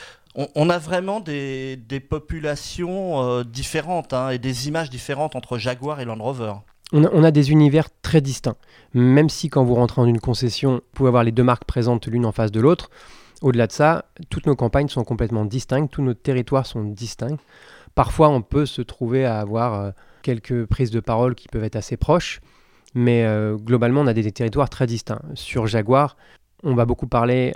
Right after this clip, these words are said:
Speaker 2: de, évidemment, de, avec le passif de la marque,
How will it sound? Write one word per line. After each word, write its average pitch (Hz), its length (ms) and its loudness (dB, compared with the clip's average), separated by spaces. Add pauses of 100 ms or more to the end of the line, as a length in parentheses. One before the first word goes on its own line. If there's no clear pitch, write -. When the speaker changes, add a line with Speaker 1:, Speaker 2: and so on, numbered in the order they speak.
(120)
Speaker 2:
de, 110 500 -4
évidemment, 113 300 -4
de, 110 180 -8 (220)
avec 113 240 -12
le - 80 -8
passif 117 480 -8
de 113 80 -8
la 107 100 -6
marque, 117 340 -6